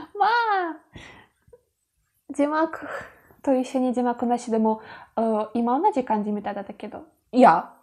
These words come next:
そんなに同じじゃない。本当に何かよくわかったの。部分、歌の部分あっただから、それもありがたい。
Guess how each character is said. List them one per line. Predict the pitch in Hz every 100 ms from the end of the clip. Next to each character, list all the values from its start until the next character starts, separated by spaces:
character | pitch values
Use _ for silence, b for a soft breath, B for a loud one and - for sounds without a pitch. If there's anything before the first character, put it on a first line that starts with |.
| -
そ | 320
ん |
な | 359
に | 339
同 | 269 254
じ | 240
じ | 190
ゃ |
な | 185
い。 | -
本 | 330 349
当 | 349
に | 320
何 | 285 277 269
か | 254 233 208 190 196 - _ _ _ _ -
よ | 254 262
く | 220
わ | 190
か | 190
っ | 180 -
た | 185
の。 | 190 196
部 | - 311
分、 | 285 320 233 - _ _ _ _ _ -
歌 | 165 220
の | 202
部 | 214
分 | 190 208 -
あ | 320
っ |
た | 220
だ | 196
か | -
ら、 | 214 220 B B B B
そ | - 311
れ | 311
も | 277 294 240
あ | 247
り | 226
が | 190
た | -
い。 | 175